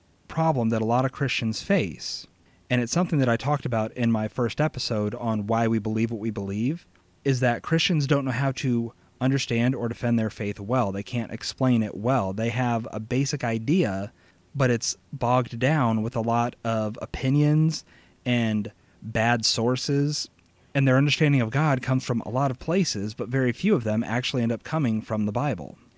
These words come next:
And that runs us into a lot of trouble, because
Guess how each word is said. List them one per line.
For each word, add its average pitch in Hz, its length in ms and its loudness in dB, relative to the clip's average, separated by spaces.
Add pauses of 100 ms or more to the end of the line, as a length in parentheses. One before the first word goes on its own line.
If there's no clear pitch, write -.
(220)
And 117 120 0
that 170 220 4
runs 117 300 4
us 110 240 0
into 117 160 0
a - 20 2
lot 117 240 2
of 110 60 -4
trouble, 139 340 0
because 113 500 -4